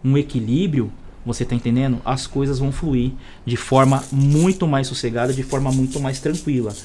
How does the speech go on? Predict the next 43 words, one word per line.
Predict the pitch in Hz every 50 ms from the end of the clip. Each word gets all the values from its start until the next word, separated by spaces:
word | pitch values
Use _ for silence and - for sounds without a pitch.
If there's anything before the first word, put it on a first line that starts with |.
| - - - - - - -
entendeu? | - 113 - - 110 107 120 143 160 - - - - - - - - - - -
Só | - - - - - 208 226 254 262
que, | 254 - - 233 226 214
o, | 185 - 185 185 185
o, | 175 175 - 196 196
como | - 202 214
eu | 233
falei, | - 269 196 143
o | 123
positivo | - - 185 220 214 185 - - 185 214
vai | 220 233 214
ser | - - - 202 214 214 - - - - -
a | 190 233 294 311
economia, | 302 302 - 277 285 320 294 208 175 165 143 120 107 104 104 - - - - - -
né? | 135 139 156 160
E | 185
o | 247
brasileiro | 240 233 220 208 202 202 214 220 -
ficar | - - 233
um | 214
pouquinho | - 240 233 - 240 220
mais | 220 254 262 -
calmo. | - 190 160 143 120 113 117 - - - - -
As | - 139 135
mulheres | 151 180 190 170 165 190 220 233 220 -
tomarem | - - 190 170 170 170 165 151
muito | 151 151 151 -
cuidado | - 147 139 135 135 135 135
com | 147 135
seus | - - 127 120
relacionamentos | 120 123 127 123 - 131 123 117 117 113 -
daqui | - 113 - -
pro | - 120 -
final | - 123 113 110
do | 110 107
ano, | 110 117 123 127 135 147 165 - - - - - -
tomarem | - 127 127 135 143 147 135
muito | 135 143 139 -
cuidado | - 127 123 120 120 123
com | - 127
seus | 117 - 131 110 - -
filhos | - - 135 160 175 160 - -
também, | - 120 101 98 107 120 139